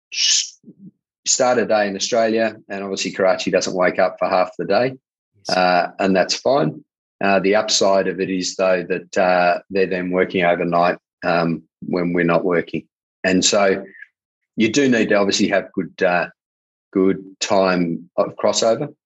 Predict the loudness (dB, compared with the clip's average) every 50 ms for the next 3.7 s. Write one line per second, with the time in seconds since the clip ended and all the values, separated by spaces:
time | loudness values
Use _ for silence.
0 | _ -2 0 0 2 0 0 -2 -4 -4 -2 -4 -2 0 0 0 0 -2 -4 -6
1 | -2 -2 -4 -4 0 0 0 0 2 0 0 0 -2 -4 -12 _ _ _ _ _
2 | _ _ _ -6 -4 -2 -2 0 0 0 0 -2 -2 -2 -2 0 0 -2 -2 -2
3 | -2 0 0 -2 0 2 2 2 4 4 2 2 0